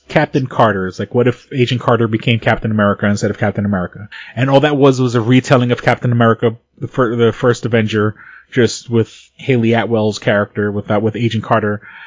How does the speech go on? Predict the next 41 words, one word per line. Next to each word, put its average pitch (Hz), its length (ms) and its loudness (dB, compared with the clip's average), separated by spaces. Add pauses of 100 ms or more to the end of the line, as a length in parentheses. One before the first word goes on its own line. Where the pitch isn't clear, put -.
(120)
You 127 140 2
know, 110 80 2
they 120 140 2
just 113 380 -4
swapped, - 500 -2 (280)
you 131 180 0
know. 95 180 -6 (480)
And 175 100 -8
that 185 120 -4
being 185 100 -2
said, 117 220 -4
besides 185 500 -4
that, 135 340 -4
all 165 300 0
the 185 180 -4
other 151 240 0
episodes 98 960 -8 (220)
have, 123 360 -4
have 135 460 0 (160)
had, 139 720 -2
had 127 360 -2 (440)
basically 190 420 0
an 135 160 -2
ending, 180 400 -4
or 151 220 -2
maybe 208 220 0
not 214 200 -4
exactly 160 420 -2
at 147 100 -4
the 143 160 -8
end, 156 380 -4 (380)
but - 200 -4 (260)
it, 131 280 -8
like, 131 180 0
meant 139 320 -2
fucking 127 320 -4
disaster 120 680 -2 (580)
for, 160 120 -2
like, 143 200 -2
the 120 80 0
whole 127 240 -2